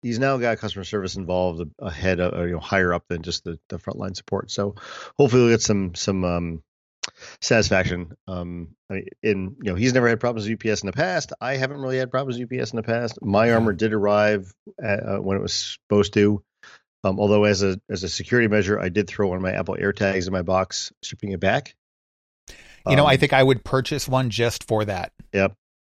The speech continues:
Speaker 1: Whi-,
Speaker 2: Yeah.
Speaker 1: which is kinda cool 'cause I, I just, I tracked it before we started recording here tonight. And the funny thing is, you know, I would assume that when, when the box moves from any vehicle to any building, U P S is gonna scan that every time it moves.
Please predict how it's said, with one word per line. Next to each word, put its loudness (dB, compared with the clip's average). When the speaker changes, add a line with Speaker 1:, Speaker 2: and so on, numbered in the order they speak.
Speaker 1:
Whi-, 4
Speaker 2:
Yeah. 4
Speaker 1:
which 2
is 4
kinda 2
cool 4
'cause -2
I, 2
I -4
just, -4
I 2
tracked 0
it -6
before -4
we -2
started -2
recording -2
here -4
tonight. -4
And -6
the -4
funny 0
thing -2
is, 2
you 2
know, -8
I 4
would 0
assume 0
that -2
when, -2
when -2
the 4
box 0
moves 4
from -2
any 0
vehicle 2
to 2
any 4
building, 4
U -2
P -2
S -2
is -6
gonna -6
scan 0
that 0
every 0
time 0
it -4
moves. -8